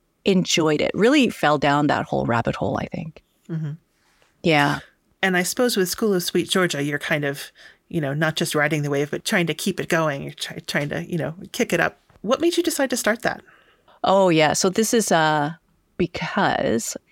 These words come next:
Speaker 1: it was my lifelong dream to <laughs> write a book with Interweave. And,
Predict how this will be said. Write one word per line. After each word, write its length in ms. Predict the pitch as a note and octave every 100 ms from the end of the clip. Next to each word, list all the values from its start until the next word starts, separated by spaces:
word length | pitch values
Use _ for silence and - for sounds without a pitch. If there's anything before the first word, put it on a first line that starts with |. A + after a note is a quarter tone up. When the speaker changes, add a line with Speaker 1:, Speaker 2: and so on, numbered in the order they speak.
| _ _ _
Speaker 1:
it 160 | A#3+ -
was 300 | B3 A3 - _ _ _
my 580 | F3 F3 F3+ F3+ E3+ E3
lifelong 640 | E3 D#3 F#3 A3+ A3 G#3+ A3
dream 380 | E3 C#3 - A#3 _ _ _ _
to 500 | - - D#3+ C#3 D3+ - - G#3+ - -
<laughs> 460 | - C#5 B4+ F#4+ A3+
write 640 | E3+ E3 F3 F#3 B3+ - _ _
a 60 | F3+
book 500 | - F3 C#3 - - G#3
with 260 | D#3+ F#3
Interweave. 760 | - G3 G#3+ D3 C2+ - - - _ - _ _
And, 480 | F3 D#3+ D3+ D3+